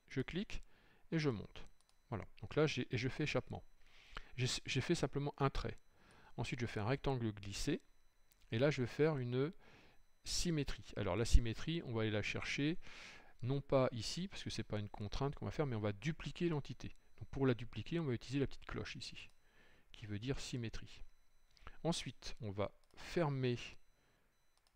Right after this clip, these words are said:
par un trait cet élément-là. Voilà, alors on voit que l'entité n'est pas accrochée à l'origine. Alors c'est pas très grave,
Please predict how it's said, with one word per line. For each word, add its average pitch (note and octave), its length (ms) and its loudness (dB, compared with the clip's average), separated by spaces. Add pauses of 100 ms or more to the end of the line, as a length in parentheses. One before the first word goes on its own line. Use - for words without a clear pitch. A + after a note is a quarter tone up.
(120)
par A2 460 0 (680)
un A#2+ 120 0
trait C3 340 -2 (1500)
cet - 280 -4
élément-là. A#2+ 420 -2 (2000)
Voilà, G2 160 0
alors F#2+ 200 0
on A2 60 0
voit C#3 160 4
que - 80 -2
l'entité D3 420 2
n'est C3+ 140 2
pas D#3+ 220 4
accrochée D3 580 0
à C3 80 2
l'origine. A2 400 0 (160)
Alors G#2 160 -4
c'est - 140 -4
pas D#3 100 0
très A2 160 0
grave, B2+ 340 0